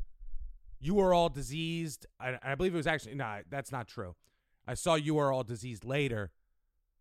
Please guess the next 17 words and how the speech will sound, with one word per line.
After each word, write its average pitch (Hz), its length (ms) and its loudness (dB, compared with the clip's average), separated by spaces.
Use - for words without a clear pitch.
but 127 80 -2
his 139 100 -4
special 175 320 -2
Complaints 196 560 0
and 160 160 -4
Grievances, 139 920 -4
uh, 107 340 -2
it 123 120 -12
came 156 260 0
out 143 280 2
right 156 280 4
after, 139 680 0
just 208 340 4
after 175 300 2
nine 139 240 0
eleven, 95 480 -6
like, 110 140 -12